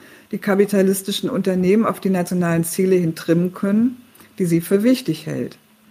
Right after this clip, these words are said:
Also insofern kann man sagen, dass die Rolle des Staats in der chinesischen Ökonomie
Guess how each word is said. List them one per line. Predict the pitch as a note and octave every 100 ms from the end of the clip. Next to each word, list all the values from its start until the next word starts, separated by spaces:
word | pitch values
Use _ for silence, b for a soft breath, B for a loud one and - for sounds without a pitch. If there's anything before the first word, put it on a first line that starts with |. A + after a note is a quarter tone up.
| b b b b b
Also | G#3+ A3
insofern | G#3 G#3 A#3 B3 A#3
kann | A3
man | A3 A3
sagen, | G3 G3 A3+
dass | G#3+ G#3
die | F#3+
Rolle | F3+ G#3
des | G3+ F3+
Staats | - E3 G3+ B3
in | G3+
der | G3
chinesischen | F#3+ G3 F#3+ A3+ G#3+ G3
Ökonomie | - F3+ F#3+ F3+ F#3 G#3+ B3+